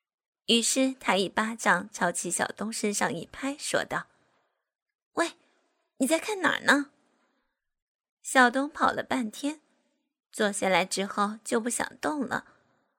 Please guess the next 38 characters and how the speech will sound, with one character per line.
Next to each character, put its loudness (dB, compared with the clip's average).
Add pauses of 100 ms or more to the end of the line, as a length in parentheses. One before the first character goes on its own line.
(420)
所 4
以 -2 (100)
也 4
就 2
懒 0
得 -4
躲 -2 (100)
了。 -4 (2250)
可 8
结 4
果 4
是 0 (100)
齐 0
晓 2
东 -6
一 0
声 0
惨 -2 (100)
叫， -4 (1120)
原 6
来 0
表 2
姐 0
的 -10
一 -4
巴 -2
掌 0 (340)
正 2
好 0
拍 0
到 -2
小 2
东 -4
的 -8
小 -2
鸡 -2
巴 -4
上。 -4